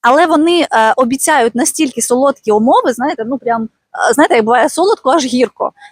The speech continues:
Настільки солодкі умови, настільки високі відсотки, що в людей просто вимикається мозок, і люди несуть туди всі свої, і навіть не свої гроші. Беруть кредити,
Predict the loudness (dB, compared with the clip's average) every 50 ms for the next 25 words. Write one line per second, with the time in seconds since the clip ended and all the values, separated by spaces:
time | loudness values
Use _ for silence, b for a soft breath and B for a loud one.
0 | B -4 -2 0 2 0 0 0 0 -4 -2 0 0 2 0 0 -4 -6 -4 -2
1 | 0 2 4 4 4 4 4 4 0 -2 -4 b b b b b b -4 -4 -4
2 | -2 -2 -2 -2 -2 -2 -4 -4 -4 -4 -4 -2 0 0 0 0 -2 -6 -6 -6
3 | -6 -6 -2 0 2 2 2 _ -2 -2 -2 b b b b 0 2 2 4 4
4 | 4 4 4 4 4 4 2 0 -2 _ _ -4 0 2 2 2 2 2 2 2
5 | 4 2 2 2 0 0 0 2 0 0 -2 -2 -2 0 0 0 0 -2 -2 -2
6 | -4 -8 _ _ _ _ 0 2 2 4 4 4 4 2 2 0 0 0 -2 -2
7 | -2 -2 -6 -4 -4 -4 -4 -2 -2 0 0 0 2 2 4 4 4 2 0 -2
8 | -4 -4 -6 _ _ _ _ 0 2 4 4 4 2 2 0 -2 -2 -4 -2 0
9 | 2 4 4 4 4 2 2 2 0 -2 -4 -4 -4 -2 -2 -2 -2 -2 -2 0
10 | 0 0 2 4 4 4 4 2 0 -4